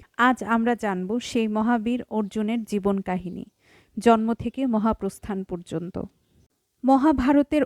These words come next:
অন্যতম বীর অর্জুনের জন্ম যেন ছিল এক মহা অলৌকিক ঘটনাপ্রবাহ। হস্তিনাপুরের রাজা পাণ্ডু অভিশাপগ্রস্ত ছিলেন। তিনি সন্তান লাভ করতে পারতেন না, কিন্তু তার স্ত্রী কুন্তির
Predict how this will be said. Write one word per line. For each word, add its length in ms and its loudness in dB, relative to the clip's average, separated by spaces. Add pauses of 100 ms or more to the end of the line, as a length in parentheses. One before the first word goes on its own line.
অন্যতম 580 4
বীর 420 0
অর্জুনের 500 2
জন্ম 360 2
যেন 280 0
ছিল 380 -2
এক 240 -2
মহা 400 0
অলৌকিক 540 0
ঘটনাপ্রবাহ। 920 -6 (560)
হস্তিনাপুরের 880 0
রাজা 420 2 (100)
পাণ্ডু 380 0
অভিশাপগ্রস্ত 920 -2
ছিলেন। 500 -4 (380)
তিনি 200 2
সন্তান 500 2
লাভ 240 2
করতে 260 -10
পারতেন 440 -4
না, 240 -6 (320)
কিন্তু 320 2
তার 260 -2
স্ত্রী 540 -4 (500)
কুন্তির 460 2